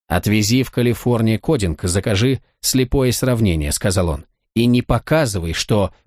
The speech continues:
подозреваешь о слежке. Ни водителю, ни кому-то еще. Я же поеду в Селрайт».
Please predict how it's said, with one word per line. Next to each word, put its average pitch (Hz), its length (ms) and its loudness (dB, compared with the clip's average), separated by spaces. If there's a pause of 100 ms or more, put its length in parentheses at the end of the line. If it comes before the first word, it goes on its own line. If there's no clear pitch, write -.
подозреваешь 117 720 0
о 117 80 0
слежке. - 500 -4 (400)
Ни 107 180 4
водителю, 127 640 2 (140)
ни 117 120 0
кому-то 110 340 0
еще. 87 360 -2 (360)
Я 131 320 2
же 123 120 0
поеду 113 500 0 (120)
в - 80 -8
Селрайт». 92 720 -2